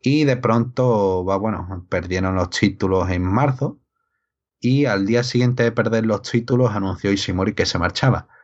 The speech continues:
pero así de la nada, era un anuncio totalmente inesperado. Tras más de diez años en la empresa, pues nadie se esperaba que, que hiciera esto,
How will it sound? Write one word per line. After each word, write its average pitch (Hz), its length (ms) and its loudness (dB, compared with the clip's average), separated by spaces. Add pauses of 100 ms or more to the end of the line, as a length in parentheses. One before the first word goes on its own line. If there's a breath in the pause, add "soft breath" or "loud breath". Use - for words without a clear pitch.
(160 soft breath)
pero - 200 0
así 98 320 2
de 101 140 2
la 92 140 4
nada, 92 340 2
era 90 340 -2
un 90 280 -2
anuncio 90 760 2 (300 loud breath)
totalmente 92 540 2
inesperado. 95 560 2
Tras 85 180 0
más 87 160 0
de 92 100 0
diez 87 240 0
años 95 300 0
en 92 60 -2
la 92 40 0
empresa, 90 540 0
pues 85 240 -2 (480 soft breath)
nadie 95 460 2
se - 140 -2
esperaba 90 480 2
que, 87 600 -2
que - 120 -4
hiciera 87 340 2
esto, 117 340 0